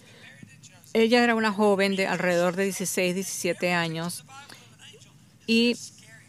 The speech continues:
am, en, en la Biblia parece que los ángeles asustaban,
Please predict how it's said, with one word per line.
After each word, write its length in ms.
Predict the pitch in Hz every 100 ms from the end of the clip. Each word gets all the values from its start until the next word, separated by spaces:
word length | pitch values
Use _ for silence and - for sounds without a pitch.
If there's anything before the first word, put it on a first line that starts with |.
| - - - -
am, 560 | 196 185 180 170 165 -
en, 560 | - 196 190 185 180 - - - -
en 120 | 208
la 100 | 226
Biblia 400 | 220 220 214 220
parece 320 | 208 185 220
que 80 | 208
los 180 | 196 180
ángeles 580 | 196 185 208 208 196 -
asustaban, 840 | 190 - 160 - 165 139 143